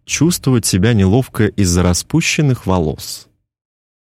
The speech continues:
Лорд Гриффин истолковал ее усмешку иначе. «Так и знал, что вы с ними заодно!»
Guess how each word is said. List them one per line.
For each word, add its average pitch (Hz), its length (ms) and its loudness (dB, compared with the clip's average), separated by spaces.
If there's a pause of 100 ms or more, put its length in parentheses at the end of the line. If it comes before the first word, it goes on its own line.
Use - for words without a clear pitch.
(200)
Лорд 160 300 2
Гриффин 131 400 2
истолковал 104 540 0
ее 104 160 2
усмешку 104 460 0
иначе. 90 540 -4 (1700)
«Так 131 360 0
и 135 80 4
знал, 117 500 2
что 92 320 0
вы 101 240 2
с - 140 -2
ними 117 240 4
заодно!» 104 760 2